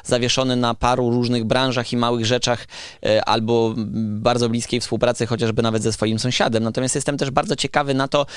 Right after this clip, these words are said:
jak wy, drodzy panowie, mm, patrzycie na protesty na Białorusi tak z waszej perspektywy, bo ja tak czasami myślę o tym, że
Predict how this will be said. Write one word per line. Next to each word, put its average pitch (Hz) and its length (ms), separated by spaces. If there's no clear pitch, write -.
jak 143 440
wy, 117 640
drodzy 113 340
panowie, 104 460
mm, 117 600
patrzycie 156 500
na 147 280
protesty 143 500
na 139 120
Białorusi 139 680
tak 147 280
z 117 120
waszej 143 320
perspektywy, 98 580
bo 123 280
ja - 60
tak 143 180
czasami 156 380
myślę 151 340
o 143 60
tym, 156 160
że 143 200